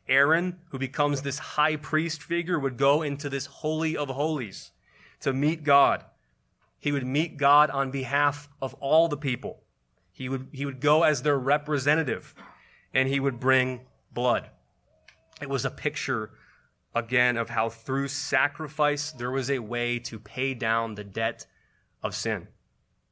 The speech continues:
to be cleansed from sin, to have a relationship with the holy God. But it was through someone else's blood,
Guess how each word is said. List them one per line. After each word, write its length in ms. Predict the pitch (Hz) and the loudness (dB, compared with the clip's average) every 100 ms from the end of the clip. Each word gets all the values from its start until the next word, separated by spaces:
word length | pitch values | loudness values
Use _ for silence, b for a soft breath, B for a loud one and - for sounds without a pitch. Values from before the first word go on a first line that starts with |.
| _ - | _ -10
to 80 | 117 | -6
be 160 | 120 | -6
cleansed 640 | - - 135 139 131 - - _ _ _ | -8 -2 0 0 -2 -6 -10 _ _ _
from 240 | - 117 | -8 -6
sin, 380 | 104 117 98 85 - _ _ _ _ _ _ - | -4 -4 -4 -6 -18 _ _ _ _ _ _ -12
to 100 | 120 | -6
have 340 | 127 127 127 | 0 0 0
a 100 | 127 | -4
relationship 880 | 113 120 123 127 - 123 - 117 - | -4 -4 -4 -4 -4 -6 -4 -4 -4
with 440 | 107 113 110 104 - _ _ _ _ _ _ _ | -4 -2 -2 -6 -20 _ _ _ _ _ _ _
the 120 | 110 | -8
holy 480 | - 120 113 110 101 | -4 -4 -2 -4 -4
God. 420 | 107 101 92 92 _ _ _ _ _ _ _ _ | 0 0 0 -4 _ _ _ _ _ _ _ _
But 160 | 120 120 | -2 -2
it 80 | 120 | -2
was 200 | 120 - | -6 -6
through 240 | 127 123 | -6 -6
someone 560 | - - 135 139 135 131 | -4 -2 -2 0 -2 -2
else's 440 | 120 117 - 104 | -4 -4 -6 -8
blood, 400 | - 120 120 101 | -6 0 0 0